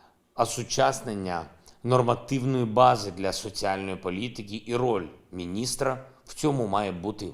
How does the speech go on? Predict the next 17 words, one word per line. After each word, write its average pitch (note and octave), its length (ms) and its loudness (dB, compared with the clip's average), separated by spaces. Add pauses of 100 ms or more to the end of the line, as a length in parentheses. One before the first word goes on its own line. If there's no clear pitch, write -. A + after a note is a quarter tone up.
вагомою. D#2 560 -4 (520)
Дуже C#3 260 2
важливо, A#2 440 2
що F#2+ 140 -4
Верховна F#2+ 420 0
Рада F#2 220 2
України F#2+ 540 -4
сьогодні G2 500 -2
реалізувала F#2+ 800 0 (160)
ініціативу G2+ 720 -4
керівника F2+ 680 0 (180)
Офісу E2+ 340 -8
Президента F2 560 -6
Андрія F#2 380 -6
Єрмака F#2+ 640 -2 (300)
про G#2 140 0
створення G#2 640 0